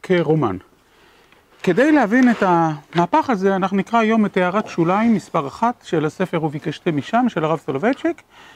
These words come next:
ששם הוא כותב את הדברים במפורש, חלק מהם אתם כבר מכירים.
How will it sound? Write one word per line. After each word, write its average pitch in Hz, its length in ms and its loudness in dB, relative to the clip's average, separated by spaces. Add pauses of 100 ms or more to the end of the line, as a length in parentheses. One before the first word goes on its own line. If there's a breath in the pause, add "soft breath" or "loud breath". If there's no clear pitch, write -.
(360 loud breath)
ששם 285 300 2
הוא 277 80 2
כותב 208 200 0
את 202 100 -4
הדברים 185 300 0
במפורש, 247 440 0
חלק 262 280 0
מהם 214 220 4
אתם 180 200 0
כבר 151 180 -2
מכירים. 131 380 -4